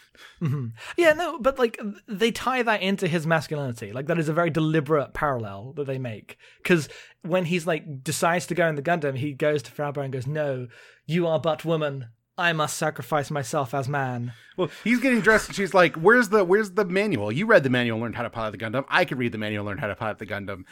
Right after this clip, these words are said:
Speaker 2: And he's like, "No, no, no, I, d-, don't worry yourself. I'll do it." Uh, I like Frau Bo's willingness to just fucking pilot the Gundam while learning on the job.
Speaker 1: Frau Bo is the secret hero of Gundam.
Speaker 2: Yep. Uh,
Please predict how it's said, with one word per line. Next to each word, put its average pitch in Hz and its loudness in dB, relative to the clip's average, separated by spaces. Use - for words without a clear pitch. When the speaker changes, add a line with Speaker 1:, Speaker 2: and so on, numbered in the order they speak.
Speaker 2:
And 123 -2
he's 131 2
like, 135 0
"No, 190 6
no, 170 6
no, 127 6
I, 131 6
d-, 135 -2
don't 156 2
worry 127 4
yourself. 113 -4
I'll 143 6
do 95 -4
it." 90 -10
Uh, 90 -8
I 143 4
like 139 2
Frau 120 0
Bo's 107 -4
willingness 117 -4
to 117 -10
just 95 -12
fucking 107 -8
pilot 104 -6
the 117 -12
Gundam 104 -10
while 113 -4
learning 110 -8
on 110 -6
the 101 -12
job. 104 -8
Speaker 1:
Frau 175 4
Bo 156 4
is 139 0
the 131 -8
secret 123 -4
hero 107 -8
of 107 -12
Gundam. 110 -10
Speaker 2:
Yep. 165 -2
Uh, 117 0